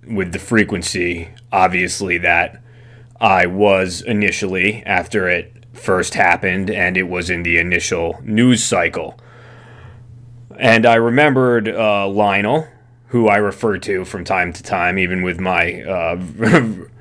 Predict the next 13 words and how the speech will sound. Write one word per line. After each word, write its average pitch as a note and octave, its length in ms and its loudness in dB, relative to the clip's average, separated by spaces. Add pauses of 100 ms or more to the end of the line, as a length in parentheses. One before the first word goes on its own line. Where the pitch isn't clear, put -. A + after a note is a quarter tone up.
(520)
virtual G#2 880 0
audience G2+ 440 2
of F2+ 120 -8
zero B2+ 360 4
right F#2 260 0
now. F2 460 -4
I'm G2 180 -4
gonna F#2 300 0
work G2 300 0
to F#2 100 -12
build B2 260 2
it, G2+ 220 -2
but F#2+ 280 -2